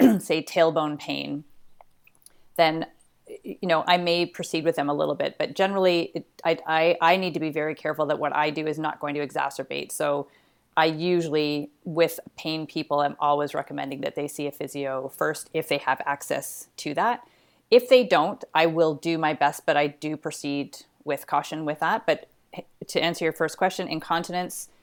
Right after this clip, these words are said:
and prolapse. Usually stress urinary incontinence is the most common.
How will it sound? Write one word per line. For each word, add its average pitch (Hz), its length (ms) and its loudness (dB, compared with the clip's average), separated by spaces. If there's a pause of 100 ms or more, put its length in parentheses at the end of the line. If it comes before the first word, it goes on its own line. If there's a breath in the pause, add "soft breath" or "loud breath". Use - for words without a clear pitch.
(200 soft breath)
and 151 120 -6
prolapse. 143 580 -2
Usually 165 380 -2
stress 170 520 -2
urinary 165 380 0
incontinence 156 600 -6
is 143 200 -6
the 156 80 -6
most 143 420 -4
common. 190 500 -2